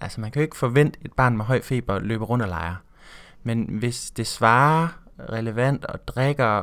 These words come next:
eller sådan giver øjenkontakt, øhm, så er det som regel ikke et rigtig sygt barn, og så kan det som regel vente til i morgen. Jeg ved godt, der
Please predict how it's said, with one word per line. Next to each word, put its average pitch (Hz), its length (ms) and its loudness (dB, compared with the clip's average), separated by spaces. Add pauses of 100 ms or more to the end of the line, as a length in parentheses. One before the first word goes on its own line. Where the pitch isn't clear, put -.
(160)
eller - 560 -10 (480)
sådan 87 320 -4 (460)
giver - 200 0
øjenkontakt, 143 800 0 (640)
øhm, 113 680 0 (500)
så - 140 0
er - 20 6
det 170 100 0
som 151 120 2
regel 151 260 4
ikke 143 300 0 (100)
et 120 300 -2 (200)
rigtig 131 300 -4
sygt 131 240 -4
barn, 120 300 -2
og 123 80 -8
så 151 120 -2
kan 165 60 -2
det 160 80 -4
som 156 100 -2
regel 147 240 0
vente 131 200 -2
til - 80 -6
i - 20 -2
morgen. 110 300 -4
Jeg 135 100 -4
ved 131 120 -2
godt, 117 280 -4
der 107 200 -2